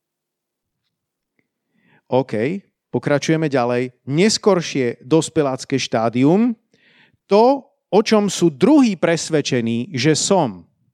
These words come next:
Toto už nie je až tak o tom, že si ja, čo si ja myslím, že si oni myslia o mne, ale je to viac založené na tom, o čom sú druhí presvedčení, že som. Ehm,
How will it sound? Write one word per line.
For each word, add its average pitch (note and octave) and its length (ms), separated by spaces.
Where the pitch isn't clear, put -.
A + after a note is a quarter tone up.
Toto D4 240
už G#3 160
nie A#3+ 240
je - 160
až - 320
tak F#3 240
o E3 80
tom, D3 480
že B2+ 160
si C3 240
ja, E3+ 240
čo D3+ 160
si B2+ 160
ja D3 240
myslím, D#3 400
že C3 160
si - 160
oni C#3+ 240
myslia C3+ 400
o B2 80
mne, C#3 240
ale D#3+ 240
je - 0
to E3+ 160
viac F3+ 240
založené F3+ 480
na E3 160
tom, E3 320
o F#3+ 160
čom F#3+ 160
sú E3 160
druhí D#3+ 320
presvedčení, C3 960
že C#3 240
som. C3+ 400
Ehm, C#3+ 480